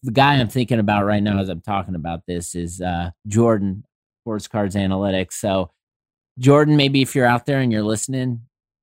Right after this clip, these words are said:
I'd love to get some information maybe on some Topps versus Prism or Chrome versus Prism. I think that would be cool. But what I'm seeing right now is there's some opportunity and some growth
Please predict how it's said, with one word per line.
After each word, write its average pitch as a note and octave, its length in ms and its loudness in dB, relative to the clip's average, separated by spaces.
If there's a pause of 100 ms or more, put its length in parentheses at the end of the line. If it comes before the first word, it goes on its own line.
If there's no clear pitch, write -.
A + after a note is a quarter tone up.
(220)
I'd C3+ 120 -8
love E3 300 2
to C#3 480 4 (260)
get C#3 140 2
some D3 160 2
information A#2 760 0
maybe F#2+ 300 -4
on F#2 260 -4
some F#2 380 -4
Topps A#2+ 380 0
versus G#2 560 -4 (400)
Prism G2+ 420 0
or D#2+ 100 -6
Chrome D3+ 420 4
versus A#2 400 -2
Prism. F2+ 440 -4
I F#2 80 -6
think C3+ 220 -4
that D#3 160 4
would C#3+ 120 2
be B2+ 100 2
cool. A#2+ 280 0
But A#2+ 160 -4
what D#3+ 120 2
I'm F3 200 4
seeing C3+ 540 0 (200)
right A#2+ 240 0
now G2+ 440 -2 (120)
is G#2+ 400 -2 (540)
there's C3+ 120 6
some D#3+ 140 6
opportunity B2+ 880 2
and A2+ 140 0
some B2+ 180 0
growth A#2 680 4